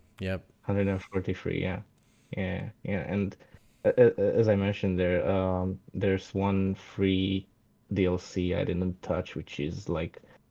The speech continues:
Speaker 2: a roguelite component they added to the game, but I just couldn't.
Speaker 1: <laughs>
Speaker 2: But that was too much even for me.
Speaker 1: Ah, that's okay. Um, what was my guess? Uh, didn't I say, like, a thousand?
Speaker 2: So, yeah, yeah, you,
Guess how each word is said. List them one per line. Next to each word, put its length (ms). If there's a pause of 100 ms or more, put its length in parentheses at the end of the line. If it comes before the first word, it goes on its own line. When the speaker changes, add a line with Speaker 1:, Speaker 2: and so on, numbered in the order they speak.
Speaker 2:
a 60
roguelite 680
component 540
they 140
added 220
to 80
the 100
game, 340
but 300 (420)
I 80
just 260
couldn't. 400 (720)
Speaker 1:
<laughs> 80 (920)
Speaker 2:
But 100
that 220
was 220
too 160
much 260
even 180
for 200
me. 220 (380)
Speaker 1:
Ah, 260 (220)
that's 260
okay. 440 (440)
Um, 520 (180)
what 160
was 160
my 160
guess? 420
Uh, 140
didn't 220
I 80
say, 180
like, 220
a 40
thousand? 640 (920)
Speaker 2:
So, 360
yeah, 260
yeah, 240
you, 640